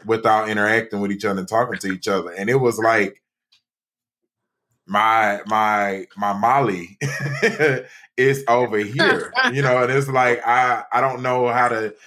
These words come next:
Speaker 1: to deal with it. And I remember, you remember we had the conversation, I said, I had to cut you out completely to get, to get past it. I was like, because
Speaker 2: Yeah.
Speaker 1: I had to, I had to
Speaker 2: <laughs>
Speaker 1: ment-,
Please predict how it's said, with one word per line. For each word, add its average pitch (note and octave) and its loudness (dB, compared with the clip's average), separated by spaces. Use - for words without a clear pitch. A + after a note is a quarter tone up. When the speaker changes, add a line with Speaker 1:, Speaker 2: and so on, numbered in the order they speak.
Speaker 1:
to A2 -4
deal C#3+ 2
with B2+ 2
it. - 0
And A#2 2
I D3 4
remember, C#3 0
you C#3 -4
remember C#3+ -2
we C3 -2
had B2 2
the A#2 -6
conversation, B2 -2
I A2+ -2
said, A2 -2
I A#2+ 2
had B2 2
to G#2 -8
cut C3+ -4
you A#2 0
out B2 2
completely C3 -2
to C#3 -2
get, C3+ -2
to B2 0
get C3 -4
past C#3 2
it. D3 -8
I A#2+ 4
was B2 0
like, B2 0
because C3 0
Speaker 2:
Yeah. A#2+ 2
Speaker 1:
I A#2 2
had B2+ 0
to, A#2+ -4
I B2+ 2
had - 2
to B2 0
Speaker 2:
<laughs> B2+ -4
Speaker 1:
ment-, F#3 0